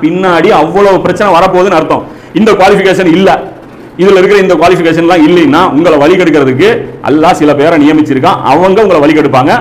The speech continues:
அவங்களுடைய சூழ்ச்சியில நீங்க கண்டிப்பா மாட்டுவீங்க. ஏன்னா இதெல்லாம் கெட்ட குணங்கள் நல்லா பட்டியல் போட்டான். இந்த கெட்ட குணங்கள் இங்க உட்கார்ந்துட்டு இருக்கிறவங்க யாருக்காவது இருந்தாலும்,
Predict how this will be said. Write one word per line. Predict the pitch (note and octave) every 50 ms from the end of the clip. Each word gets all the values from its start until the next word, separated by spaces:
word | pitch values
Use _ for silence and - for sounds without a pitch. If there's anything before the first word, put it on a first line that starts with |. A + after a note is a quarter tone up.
| - - - - - -
அவங்களுடைய | - D#3 F3+ A3 A3 A3 G#3 G3 F#3+ E3+ E3 -
சூழ்ச்சியில | G3+ A3+ G#3+ - G3+ G#3+ G#3+
நீங்க | G3+ F#3+ F3+ D#3+
கண்டிப்பா | - D#3 E3+ F3+ F#3+ F3 F#3
மாட்டுவீங்க. | E3 D#3+ D#3+ F3 E3+ E3+ D#3+ D#3+ E3+ F#3+ F3+ C#3+ D3+ E3
ஏன்னா | E3+ D#3+ E3 F#3 G3+
இதெல்லாம் | D#3+ D3+ D#3 F3+ G3 G3 D#3 - -
கெட்ட | F#3+ F#3 F#3+ - - G#3+
குணங்கள் | F#3 F#3 F#3 F3+ F3+ G3+
நல்லா | F3+ E3 F3+
பட்டியல் | F3 D#3 D3+ F3 F#3 E3+ D3+
போட்டான். | D#3 C3+ B2+ - G3 A#3+ - - - - - -
இந்த | - D#3+ G3+ G#3 G3+ -
கெட்ட | - F3 E3+ F3+ G#3+ G#3
குணங்கள் | F#3+ F#3+ F#3 F#3+ F#3+ E3+ D3+
இங்க | F#3 G3 -
உட்கார்ந்துட்டு | F3+ E3+ E3+ F#3 F#3+ G3 F3+ F3
இருக்கிறவங்க | E3+ E3+ E3+ E3+ E3+
யாருக்காவது | D3 D3 D3+ D#3 D3 E3 F3+ E3 D#3+
இருந்தாலும், | E3 E3 D#3+ D#3 D3+ D3 B2+ G#2